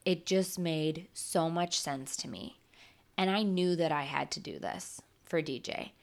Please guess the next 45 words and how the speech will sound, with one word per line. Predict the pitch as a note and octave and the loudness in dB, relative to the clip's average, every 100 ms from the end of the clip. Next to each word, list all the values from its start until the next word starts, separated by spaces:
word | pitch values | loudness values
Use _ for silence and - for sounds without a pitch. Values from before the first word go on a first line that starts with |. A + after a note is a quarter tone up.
| - - _ - | -20 -20 _ 0
if | F3+ - - | 0 0 0
I | D3 D3+ D#3+ | 2 4 2
wanted | D#3 D#3 E3 E3 | 4 2 2 0
his | E3 D3+ | -2 -4
body | - D3 D#3 D#3 D#3 | 0 4 4 2 -2
to | - D3+ D3 | -2 -4 -4
truly | - E3+ E3+ E3 | -4 -2 0 0
heal | D3 - D3 C#3+ F3+ B3 - - - | -2 -4 -2 2 4 2 -4 -16 -6
and | F#3 F3 | 0 0
achieve | D#3+ - F#3 F3 E3+ | 0 0 2 2 0
the | |
version | D#3+ D#3 E3 E3 | 0 2 0 0
of | D#3 | -4
health | - E3 D#3+ - F3+ | 0 2 2 0 -4
that | D#3 C#3 - | 0 0 0
I | D#3+ E3 E3 E3+ E3+ | 2 2 2 2 0
knew | E3 D#3+ E3+ E3 D3 E3+ - - _ _ _ E3 | -4 -2 0 2 0 -2 -6 -12 _ _ _ -6
deep | F3 E3+ | 0 0
in | E3+ | 4
my | D#3+ | 4
heart | D3+ D3 C#3+ - | 4 4 2 0
that | D3 D3+ | -2 -2
he | D#3 | -2
was | D3 D3 | -4 -4
meant | C#3+ C#3+ - | -6 -8 -8
for. | - - - _ - - - - - - - - _ _ - | -6 -6 -8 _ -20 -20 -20 -18 -18 -20 -20 -20 _ _ 2
I | F#3 | 2
first | F3+ G3+ A#3 A3+ | 6 4 4 2
learned | G3 F#3+ | 0 2
about | G3 E3+ E3+ | 6 4 4
the | E3+ | 2
gaps | D#3+ D3+ - | 6 6 4
diet | - C#3+ D3 D3+ - | 0 2 4 4 2
while | D#3 D3 C#3+ | 2 4 4
I | C#3+ D3 D3 | 4 4 2
was | D3 C#3+ | 0 0
at | D3+ - | -2 -2
the | - | -4
farm | E3+ G#3+ F#3 D#3 D#3+ | 0 2 2 0 -2
where | D#3+ D#3 | 0 2
we | D#3 | 2
get | D#3 - | 0 0
our | D3+ D3 | 0 -2
dairy | D3+ D3+ B2+ | 0 2 0
from. | - D#2+ D2+ - | -2 -6 -6 -12